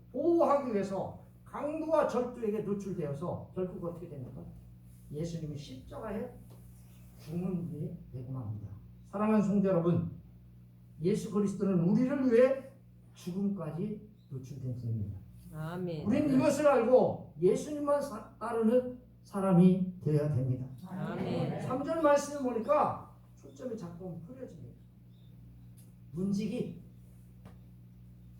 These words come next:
Speaker 1: 여러분, 문지기가 누굴까요? 이 본문에서 문지기라고 하는 이 단어를 이야기하다 보면 목자와 양의 비유에서 벗어나게 됩니다.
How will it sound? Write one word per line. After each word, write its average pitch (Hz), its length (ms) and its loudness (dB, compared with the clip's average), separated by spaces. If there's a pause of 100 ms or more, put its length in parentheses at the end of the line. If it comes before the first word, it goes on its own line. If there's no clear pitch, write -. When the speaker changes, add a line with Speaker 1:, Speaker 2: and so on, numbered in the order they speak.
(1120)
Speaker 1:
여러분, 247 320 2
문지기가 247 560 2
누굴까요? 208 720 2 (1900)
이 302 280 8
본문에서 294 640 4
문지기라고 285 720 -4
하는 247 260 -6
이 262 140 -6
단어를 254 720 -4 (200)
이야기하다 - 480 -4
보면 190 480 -6 (640)
목자와 254 840 0 (140)
양의 190 400 -4
비유에서 175 360 -6 (220)
벗어나게 147 360 -14
됩니다. - 180 -20